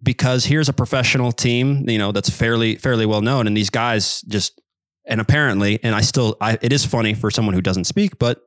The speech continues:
they thought it was the funniest thing ever. It just blew up. It was all over, you know, the, the news. There was on blogs and the newspaper, is just all sorts of stuff. But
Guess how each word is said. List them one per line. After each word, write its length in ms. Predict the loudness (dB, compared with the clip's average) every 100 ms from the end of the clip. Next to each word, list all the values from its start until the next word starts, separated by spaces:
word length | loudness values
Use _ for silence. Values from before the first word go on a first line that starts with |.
| -8
they 160 | -2 0
thought 180 | 0
it 60 | 0
was 100 | 0
the 60 | -2
funniest 460 | -4 -2 0 0
thing 160 | 0 0
ever. 240 | 0 0
It 80 | 0
just 160 | -2 -2
blew 400 | 0 2 2 2
up. 180 | 2
It 40 | 2
was 120 | 0
all 220 | 0 2
over, 480 | 2 2 0 0 0
you 160 | 0 -2
know, 220 | -2 -4
the, 480 | -6 -4 -4 -4 -4
the 100 | -4
news. 400 | 0 2 2 2
There 100 | 0
was 100 | -4
on 160 | -4
blogs 580 | -2 0 0 0 -2 -4
and 220 | -8 -12 -14 _ _
the 60 | -2
newspaper, 540 | 2 2 2 0 0
is 140 | -2 -2
just 260 | -2 -4 -10 -20 _ _ -6
all 160 | -2 0
sorts 320 | 0 -2 -2
of 60 |
stuff. 320 | -4 -6 -8 -12 -20 _ _
But 300 | -4 -2 -2